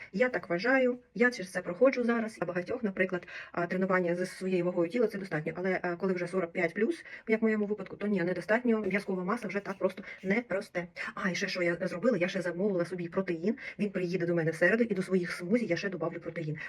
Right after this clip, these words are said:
Тож підсумуємо. Зараз я п'ю колаген, п'ю всякі вітаміни для того, щоб покращити, знизити, е, рівень стресу, покращити сон,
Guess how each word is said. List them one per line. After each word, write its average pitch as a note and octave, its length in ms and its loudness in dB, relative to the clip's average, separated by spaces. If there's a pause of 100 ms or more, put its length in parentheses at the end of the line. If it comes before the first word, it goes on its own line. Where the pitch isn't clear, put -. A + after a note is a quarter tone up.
Тож B3 140 4
підсумуємо. F3 520 0
Зараз F#3 300 2
я F3 140 0
п'ю E3+ 200 -2
колаген, F#3+ 420 0 (220)
п'ю G3+ 240 2
всякі F#3+ 380 0 (140)
вітаміни G#3 380 2
для F3 80 0
того, F#3+ 160 2
щоб F#3 140 -4
покращити, F3+ 420 2 (220)
знизити, F#3+ 380 4
е, F#3 200 8
рівень F#3 220 4
стресу, F#3 260 0
покращити F#3 480 0
сон, F#3 300 2